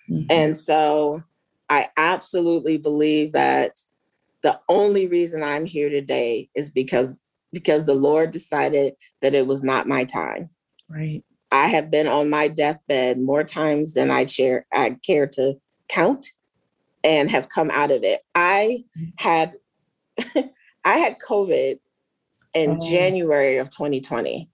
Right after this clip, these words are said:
Speaker 1: Oh my goodness.
Speaker 2: So, um,
Speaker 1: Oh my goodness, Karen.
Speaker 2: the peop-, my family calls me patient zero.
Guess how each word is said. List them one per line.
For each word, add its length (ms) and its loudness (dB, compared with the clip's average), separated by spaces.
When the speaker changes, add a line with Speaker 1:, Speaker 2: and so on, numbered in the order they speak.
Speaker 1:
Oh 180 0
my 160 0
goodness. 960 0
Speaker 2:
So, 760 2
um, 160 2
Speaker 1:
Oh 200 4
my 180 2
goodness, 640 0
Karen. 800 -2
Speaker 2:
the 80 -4
peop-, 360 -2
my 200 2
family 400 2
calls 260 0
me 140 -2
patient 440 -2
zero. 440 -4